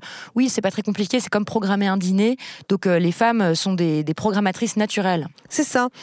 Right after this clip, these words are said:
Speaker 2: C'est-à-dire, quand on veut, euh, attirer une catégorie de population dans le métier, c'est incroyable comme on trouve des tas d'arguments pour l'essentiel-,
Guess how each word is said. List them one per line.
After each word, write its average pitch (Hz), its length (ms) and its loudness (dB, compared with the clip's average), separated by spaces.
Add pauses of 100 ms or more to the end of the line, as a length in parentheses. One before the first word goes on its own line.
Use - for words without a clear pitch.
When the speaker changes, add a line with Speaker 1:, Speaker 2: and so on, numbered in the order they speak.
(140)
Speaker 2:
C'est-à-dire, 247 440 2
quand 320 240 0
on 285 120 2
veut, 247 420 2
euh, 160 220 4
attirer 190 640 0 (240)
une 190 120 0
catégorie 190 460 2
de 196 60 -10
population 175 520 0
dans 156 140 0
le 151 60 0
métier, 262 460 0 (340)
c'est - 280 -2
incroyable 311 540 2
comme 269 140 2
on 247 80 0
trouve 330 240 -2
des 226 120 0
tas 339 140 2
d'arguments 277 420 2
pour - 140 -2
l'essentiel-, 247 520 0